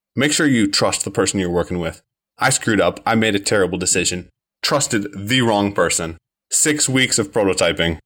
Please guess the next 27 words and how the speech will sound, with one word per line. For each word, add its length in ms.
nothing 320
happened. 400
So 140
I 20
decided 380
to 60
move 340
out 180
to 100
China 500
to 100
work 320
with 260
a 80
factory 560
that 300
I 80
had 320
experience 720
with. 200
I'd 400
got 160
a 60
connection 600
from 180
a 60
friend. 520